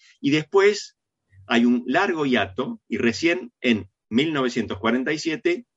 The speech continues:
se realiza el cuarto censo nacional. Entonces, quería, eh, que discutamos un poco, que vos pres-, eh, nos cuentes un poco las razones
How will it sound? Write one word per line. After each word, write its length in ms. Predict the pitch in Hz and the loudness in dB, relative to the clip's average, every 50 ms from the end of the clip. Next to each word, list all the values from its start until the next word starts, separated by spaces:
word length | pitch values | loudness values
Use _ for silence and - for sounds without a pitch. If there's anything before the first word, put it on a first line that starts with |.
| _ _ _ | _ _ _
se 160 | - - 117 | -4 -4 -2
realiza 380 | 113 113 113 113 127 127 - 143 | 0 2 2 2 2 2 0 -2
el 100 | 123 120 | -2 0
cuarto 340 | 123 127 123 123 - 127 120 | 0 0 0 2 0 -4 -4
censo 300 | - 120 110 - 123 117 | -2 -6 -6 -4 -6 -6
nacional. 480 | 107 98 92 104 92 92 90 95 - _ _ _ _ _ _ _ _ _ _ _ _ _ _ _ _ _ - - - - _ _ | -6 -6 -6 -6 -6 -6 -8 -8 -12 _ _ _ _ _ _ _ _ _ _ _ _ _ _ _ _ _ -20 -20 -20 -20 _ _
Entonces, 560 | - 131 123 170 170 196 185 180 - - _ _ | -4 -2 -2 2 4 4 2 2 0 -8 _ _
quería, 500 | - 135 135 147 180 190 185 180 - - _ | 0 0 2 4 4 4 2 2 -2 -4 _
eh, 480 | - 123 117 113 113 107 104 104 101 98 98 95 95 - _ _ _ _ | 0 0 2 2 2 0 0 -2 -2 -4 -6 -12 -16 -18 _ _ _ _
que 240 | - 123 120 - _ _ _ _ _ _ _ _ _ _ _ | 0 0 0 0 _ _ _ _ _ _ _ _ _ _ _
discutamos 640 | 127 117 135 143 - 135 - 202 196 190 185 170 - | -4 -4 -4 -2 -4 -4 0 0 0 0 0 -2 -2
un 120 | 165 165 | -6 0
poco, 280 | - 202 185 165 175 139 | 2 2 2 2 0 -2
que 60 | 131 | -2
vos 140 | 135 135 139 | -2 -2 -2
pres-, 260 | 156 147 139 143 _ | -6 -6 -6 -8 _
eh, 440 | - 113 101 95 92 92 98 95 - _ _ _ | -8 -6 -6 -6 -6 -8 -12 -16 -18 _ _ _
nos 180 | _ 113 120 120 | _ -6 -6 -2
cuentes 300 | - 165 165 - 165 160 | -2 -2 -2 -2 -2 -4
un 100 | 170 165 | -4 -2
poco 380 | - 175 170 - 185 180 175 _ _ _ _ - - | -2 -2 0 0 -2 -2 -2 _ _ _ _ -6 -2
las 220 | 131 151 151 147 | -2 -2 0 -2
razones 960 | 170 170 165 160 - - 208 214 226 226 220 214 175 131 120 - - - _ | -2 -4 -4 -4 -2 -2 0 0 0 0 0 0 -2 -2 -4 -6 -14 -16 _